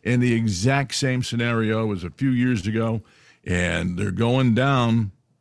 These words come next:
one by one now. You know, they're finding technicalities to go in and do that. Uh, now, it's interesting how they opened the door to this was that they sat there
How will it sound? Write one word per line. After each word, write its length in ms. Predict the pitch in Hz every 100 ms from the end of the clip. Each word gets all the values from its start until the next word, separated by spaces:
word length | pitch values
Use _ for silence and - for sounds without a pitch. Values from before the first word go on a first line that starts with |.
| _
one 420 | - 87 113 139 139
by 180 | 135 131
one 360 | 139 151 143
now. 380 | 110 90 92 98 - _ _ _ _
You 180 | - 101
know, 120 | 107
they're 160 | 104 107
finding 520 | - 139 147 143 131
technicalities 1000 | 113 135 - 139 - 131 131 127 127 127
to 100 | -
go 340 | 104 123 127 127
in 560 | 123 127 127 127 127 -
and 260 | 98 92
do 260 | 120 127 127
that. 560 | 104 123 120 120 120 110 - - _ _
Uh, 400 | - 92 95 95 92 - -
now, 220 | 117 104
it's 180 | 95 123
interesting 640 | 196 160 98 - 101 101 - - _
how 240 | - 120 135
they 200 | 127 120 -
opened 420 | 139 156 147 131
the 60 | 98
door 320 | 87 117 151
to 60 | 165
this 540 | 151 196 196 - - _ _ _ _ _ _
was 760 | 110 135 135 135 131 131 123 -
that 320 | 123 117 127 -
they 140 | 123
sat 380 | 104 151 165 -
there 320 | 147 139 131